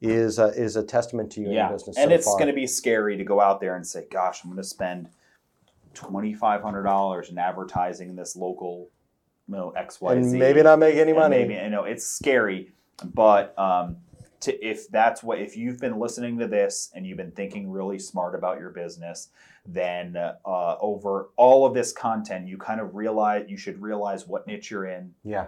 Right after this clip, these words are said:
Speaker 2: where those people are, how to reach them, what message might resonate with them.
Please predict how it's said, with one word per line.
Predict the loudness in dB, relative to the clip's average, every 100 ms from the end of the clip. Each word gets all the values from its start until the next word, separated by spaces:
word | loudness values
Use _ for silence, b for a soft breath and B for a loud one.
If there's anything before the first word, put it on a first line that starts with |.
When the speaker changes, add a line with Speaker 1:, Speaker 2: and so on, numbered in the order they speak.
| -10 -2
Speaker 2:
where | 2 2 0
those | -6 -10
people | -12 -10 -4 -2
are, | -2 -2 -6 -12
how | -6 -4
to | -2
reach | -6 -12 -12 -6
them, | -6 -6 -4
what | -2 -4 -6
message | -6 -6 -6 -8 -12 -20 _ _ _ -10
might | -8 -6
resonate | -6 -6 -8 -10 -10 -8
with | -10 -8
them. | -8 -8 -8 -10